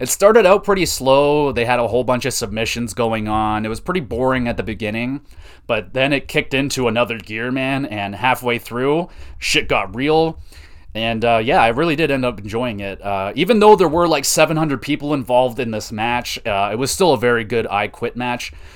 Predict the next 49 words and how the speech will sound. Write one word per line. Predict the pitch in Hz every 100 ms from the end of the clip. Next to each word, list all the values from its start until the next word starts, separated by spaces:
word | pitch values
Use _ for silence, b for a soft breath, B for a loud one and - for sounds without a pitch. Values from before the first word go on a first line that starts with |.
| B
Loved, | 101 123 151 139 95 - -
absolutely | 123 147 151 131
loved | 113 127 131 110
the |
major | 113 120 113 117
heat | 120 127
that | 117 110
Judgment | 113 107 110 113
Day | 113
got | 107 113 113 104
by | 104
the | 104 107
end | 107 110
of | 98
this. | 113 110
The | 107
crowd | - 120 117 92
was | 90 - - -
just | - 165 139
fucking | - - - 139 117 98
hating | 90 127 143 135
on | 131 131
them. | 127 123 110
It |
was | 98
really | 95 123 123
good | 113 107
stuff. | - 110 104 104 - b b b b b b
And | - 117 123
I, | 110 113
I, | 110 120 -
I | 117
really | 113 107
like | 104 101
Dominic | 107 98 98 98
getting | 107 98
sent | - 107 90
to | 95
Dick | 90 110 98
Kick | - -
City. | - 80 78
That | 78
was | 76 87
a |
really | 80 78
good | 78
spot | - 85 80
right | 82 87
there. | - 104 104